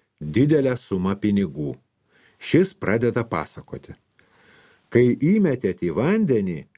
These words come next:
kažin kas ėmė ir sulaikė mane beskęstantį. Paleido iš maišo, paklausė, kuo verčiuos.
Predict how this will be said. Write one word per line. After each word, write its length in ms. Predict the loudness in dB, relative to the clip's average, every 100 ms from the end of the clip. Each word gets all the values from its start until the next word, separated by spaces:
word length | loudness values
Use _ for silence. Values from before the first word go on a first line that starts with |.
| _ _
kažin 380 | 0 0 0 0
kas 280 | -2 -2 -2
ėmė 420 | 2 2 2 0 0
ir 140 | -2
sulaikė 640 | -2 0 2 2 0 -2
mane 300 | -4 -2 -2
beskęstantį. 1000 | -2 -4 -2 -2 -4 -6 -8 -8 -6 -10 -10 _ _ _ _ _ 2
Paleido 480 | 4 4 2 2 0
iš 220 | -2 -4
maišo, 560 | -4 -2 -2 -2 -6 -6 _ _ _ -4
paklausė, 720 | 0 0 0 0 -2 -4 -6 _ -4
kuo 220 | 0 2
verčiuos. 760 | 2 0 -6 -10 -10 -12 -20